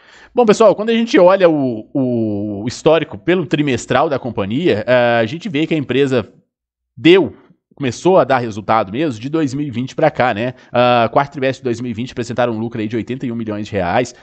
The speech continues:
acabou que dois mil, eh, primeiro tri de dois mil e vinte e um prejuízo, né, de quinze milhões de reais. Já em dois mil e vinte e um, no segundo trimestre, cento e cinquenta milhões de reais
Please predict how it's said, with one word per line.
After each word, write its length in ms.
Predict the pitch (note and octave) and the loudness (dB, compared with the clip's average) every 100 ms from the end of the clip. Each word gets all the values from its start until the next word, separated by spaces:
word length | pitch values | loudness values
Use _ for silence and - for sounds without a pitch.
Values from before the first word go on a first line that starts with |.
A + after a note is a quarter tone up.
| _ | _
acabou 260 | - A2 B2 | -4 -2 -2
que 80 | B2 | -2
dois 180 | A#2 | -2
mil, 220 | A#2+ A#2 A2+ | -2 -8 -4
eh, 120 | B2 | -2
primeiro 320 | A#2 A#2+ B2 A#2 | -2 -2 -4 -4
tri 200 | A2+ A2 | -6 -8
de 120 | C#3+ | 0
dois 220 | C#3 A2 | 2 2
mil 140 | A#2+ | -2
e 60 | A2+ | -6
vinte 220 | A2+ A2 | -6 -8
e 60 | G#2 | -10
um 80 | G2 | -8
prejuízo, 560 | C3+ B2 A2 D3+ B2+ | -8 -6 -4 -4 -4
né, 160 | A#2 C#3 | -4 -4
de 100 | G#2+ | -6
quinze 220 | A2+ A#2 | -12 -10
milhões 300 | G2+ G2+ F#2+ | -10 -10 -6
de 60 | C3+ | 0
reais. 360 | A#2+ B2 A2+ - _ - | 2 2 -2 -10 _ 0
Já 240 | D3+ E3 - | 2 2 -2
em 220 | D#3+ E3 | -4 -2
dois 240 | C3+ C#3 A2+ | -2 -2 -2
mil 140 | C3+ | -4
e 40 | |
vinte 220 | A#2+ B2 - | -4 -6 -8
e 60 | |
um, 20 | |
no 140 | A2+ A2+ | -6 -6
segundo 280 | A#2+ A#2+ A#2+ | -8 -12 -6
trimestre, 480 | A#2+ A2 G2 - - | -4 -2 -4 -8 -16
cento 380 | - - F#3 F#3 | -12 0 0 0
e 40 | |
cinquenta 340 | - C#3+ D3+ D3 | -8 0 0 0
milhões 340 | B2+ B2 A#2+ | -2 -4 -4
de 60 | G#2+ | -2
reais 340 | G#2+ G2+ F#2 | 0 0 -2